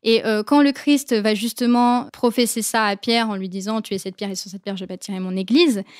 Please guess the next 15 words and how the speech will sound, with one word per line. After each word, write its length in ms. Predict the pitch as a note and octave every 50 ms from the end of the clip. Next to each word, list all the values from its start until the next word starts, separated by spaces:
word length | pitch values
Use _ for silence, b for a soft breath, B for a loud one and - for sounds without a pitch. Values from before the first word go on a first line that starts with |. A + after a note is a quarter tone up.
| B B B B B
ce 100 | B -
qu'il 220 | - B3+ A3+ A3 A#3
fait, 160 | - D#4 F4
c'est 160 | E4 - B3+
que 360 | - - A#3+ A3 G#3+ G#3 - - _ _ _ _ _
il 180 | A#3+ A#3 A#3+ A#3
parle 300 | _ C#4+ C4+ B3+ B3 G#3+
d'une 180 | A#3 A3+ A3+
assemblée 720 | A3 A3 - - A#3 A3 A3 G#3+ A#3+ C#4 E4+ F#4 F#4 F#4 -
et 120 | A3+ A3+
en 180 | A3 G#3+ G#3+ A3+
utilisant 580 | A#3+ B3 - - B3+ A#3 A#3+ A#3+ A3 B3 B3+ B3
le 140 | A3 G3+
terme, 400 | F#3+ - A#3 A3+ A3+ A3+ G#3+ G#3
euh, 420 | G3+ G3 F#3+ F#3+ F#3 F#3 F3+ F3+